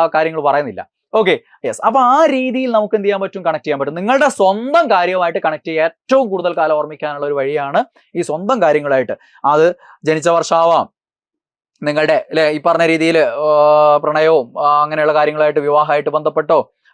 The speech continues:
ആ, കുട്ടികളായിട്ട് ബന്ധപ്പെട്ടുള്ള കാര്യങ്ങളാവാം. ഇനി അതല്ലെങ്കിൽ ഞാൻ ഈ പറഞ്ഞ രീതിയിൽ, ആ, എസ് എസ് എൽ സി പാസ്സായ വർഷമൊക്കെ എല്ലാവർക്കും അറിയാം, കാരണം സർട്ടിഫിക്കറ്റ് ഇടയ്ക്കിടയ്ക്ക് എടുത്ത് നോക്കുന്നതല്ലേ. അപ്പൊ ഇന്ന വർഷമാണ് എസ് എൽ സി പാസ്സായത്, ഇന്ന വർഷമാണ് പ്ലസ് ടു പാസ്സായത്, ഇന്ന വർഷമാണ് ഡിഗ്രി പാസ്സായത്, അങ്ങനെയൊക്കെയുള്ള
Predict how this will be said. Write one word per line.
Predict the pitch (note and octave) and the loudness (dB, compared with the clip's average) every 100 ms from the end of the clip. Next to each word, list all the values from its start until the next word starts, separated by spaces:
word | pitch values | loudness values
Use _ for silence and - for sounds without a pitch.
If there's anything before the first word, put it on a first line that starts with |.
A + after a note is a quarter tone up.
| - | -2
ആ, | C#3 C#3 C#3+ | 0 0 -2
കുട്ടികളായിട്ട് | D#3 D#3 D3+ D3 D3+ | -2 0 0 0 -2
ബന്ധപ്പെട്ടുള്ള | D3 D#3 E3+ F3 F3+ | -2 -4 -2 0 0
കാര്യങ്ങളാവാം. | F3+ F#3+ F#3+ E3 A#2 - _ _ | 0 0 2 2 0 -6 _ _
ഇനി | D3+ D3 | -4 0
അതല്ലെങ്കിൽ | D#3 E3 F3 D4 - _ | 0 0 0 0 -2 _
ഞാൻ | D3 D3 | -8 -2
ഈ | D3+ | -2
പറഞ്ഞ | D#3 D#3 | -2 -2
രീതിയിൽ, | D#3 D#3 D#3 | -2 0 2
ആ, | D3+ C#3 D3 C#3 C#3 | 4 2 2 2 2
എസ് | C3+ | 0
എസ് | D#3+ E3 | 0 0
എൽ | |
സി | F3 D#3+ | 0 0
പാസ്സായ | D#3+ D#3+ D#3 | 0 2 2
വർഷമൊക്കെ | D3+ E3 D#3 | 0 -2 -2
എല്ലാവർക്കും | D#3 D#3 D3+ | 0 0 2
അറിയാം, | D3 C#3+ | 0 0
കാരണം | D3 | -2
സർട്ടിഫിക്കറ്റ് | D3+ D#3+ D#3+ D#3+ | -4 -2 -4 -4
ഇടയ്ക്കിടയ്ക്ക് | D#3 D#3+ D#3+ | -4 -4 -4
എടുത്ത് | D3+ | -2
നോക്കുന്നതല്ലേ. | E3 D#3 C#3 A2+ - _ - | -4 -2 -4 -4 -10 _ -8
അപ്പൊ | C#3+ D3+ | -6 -2
ഇന്ന | D#3 | -2
വർഷമാണ് | D3+ D#3+ D#3 | 0 0 -2
എസ് | C3+ D#3 | -2 -4
എൽ | D3+ | -2
സി | D3+ | -2
പാസ്സായത്, | C#3+ D3 C#3+ D3 _ - | 0 -2 -4 -8 _ -8
ഇന്ന | D#3+ D#3+ | 0 0
വർഷമാണ് | C#3+ D3 C#3+ | 2 -2 0
പ്ലസ് | C3 - | -4 -2
ടു | E3 | 0
പാസ്സായത്, | D3+ D3+ D3+ D3 - _ - | 0 0 -2 -4 -10 _ -4
ഇന്ന | D#3+ | 0
വർഷമാണ് | D3+ D#3 D3 C3+ | 0 0 -2 -4
ഡിഗ്രി | B2+ D#3 | -4 -2
പാസ്സായത്, | D3 - D3 D3 D3+ | -2 -2 -4 -2 -6
അങ്ങനെയൊക്കെയുള്ള | E3+ A3 G#3+ A3+ | -6 -6 -2 -2